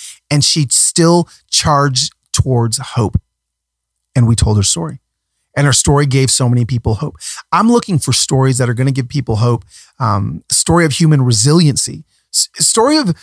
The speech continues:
of humans that maybe aren't even to the top of the resilient mountain yet. Maybe they're still in the valley, but they have hope that they can get there. You know, I've been following this girl on Instagram named Brooklyn,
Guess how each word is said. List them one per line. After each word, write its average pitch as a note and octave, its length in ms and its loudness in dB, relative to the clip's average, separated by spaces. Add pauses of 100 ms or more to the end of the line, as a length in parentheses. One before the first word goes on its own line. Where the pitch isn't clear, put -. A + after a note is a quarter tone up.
(160)
of D3+ 120 2
humans G#3+ 380 2 (200)
that D#3+ 100 -2
maybe B3 380 2
aren't A#3 180 0
even A3+ 240 0
to G3 140 0
the D#3 80 2
top F#3+ 480 -2
of D#3 120 -2
the D3 120 2
resilient D3 760 2 (280)
mountain C#3+ 540 2
yet. A2 240 -4
Maybe F#3+ 220 2
they're C#4 100 2
still A#3 240 0
in A3+ 80 2
the D#3+ 60 2
valley, C3 460 -2 (260)
but D#3 120 0
they G3+ 80 2
have F3+ 140 2
hope F#3 240 2
that D#3 140 -4
they D#3 140 0
can F3+ 600 0 (400)
get D#3 200 0
there. B2 380 -8 (540)
You D3+ 100 4
know, D3 100 4
I've C#3 80 0
been B2+ 140 2
following C#3 420 2
this A2 160 -2
girl C3 300 0
on A2 120 0
Instagram A2+ 640 -2
named G#2+ 240 -2
Brooklyn, G#2 520 -2